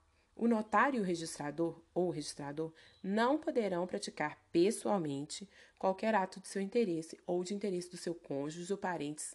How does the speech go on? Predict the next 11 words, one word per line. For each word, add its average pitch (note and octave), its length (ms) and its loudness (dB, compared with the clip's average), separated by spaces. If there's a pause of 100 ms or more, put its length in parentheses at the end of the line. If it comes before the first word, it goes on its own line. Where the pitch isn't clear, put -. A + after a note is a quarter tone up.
(140)
na F#3 180 2
linha D3 280 0
reta G3+ 320 2
ou G3+ 40 0
colateral, D#3+ 540 -2
consanguíneos F#3 720 -2
ou D3+ 100 -4
afins F3+ 320 -4
até G3 340 2 (440)
terceiro A3 600 2
grau. F3+ 220 -4